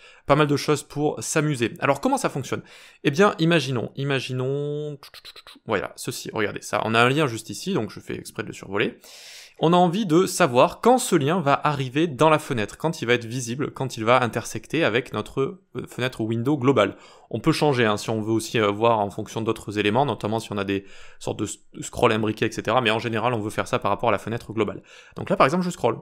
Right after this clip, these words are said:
je scroll, je scroll, et de manière asynchrone, sans polluer le thread principal d'exécution JavaScript, eh bien, on, on, il va y avoir une, un petit calcul qui va être fait pour savoir si mon lien, il est dans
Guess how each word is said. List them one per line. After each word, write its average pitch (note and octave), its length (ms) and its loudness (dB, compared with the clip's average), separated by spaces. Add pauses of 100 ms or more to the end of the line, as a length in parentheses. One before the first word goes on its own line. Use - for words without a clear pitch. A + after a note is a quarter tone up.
je D#3 100 -4
scroll, A2 340 -4 (180)
je D3 120 -4
scroll, A2 280 -4 (140)
et A3+ 120 4
de G#3+ 100 4
manière E3+ 320 4
asynchrone, D3+ 560 0
sans G#3 320 0
polluer F3 420 4
le D3 100 2
thread - 280 -4
principal A#2+ 580 -4 (100)
d'exécution A2+ 680 -4
JavaScript, G#2 560 -4 (400)
eh C3 100 2
bien, C3+ 320 4
on, A#2+ 440 -2
on, - 280 -6
il A2 120 -4
va A#2+ 80 6
y B2 40 8
avoir C3 240 4
une, G#2+ 140 0
un - 460 -4
petit - 220 -8
calcul C#3+ 320 0
qui - 140 -8
va G#2+ 80 2
être G#2 80 0
fait - 220 -4 (260)
pour - 140 -2
savoir C#3 280 4
si - 360 -6 (120)
mon A#2+ 240 0
lien, A2+ 400 -2
il A#2 240 -2
est C#3+ 220 0
dans C3 480 2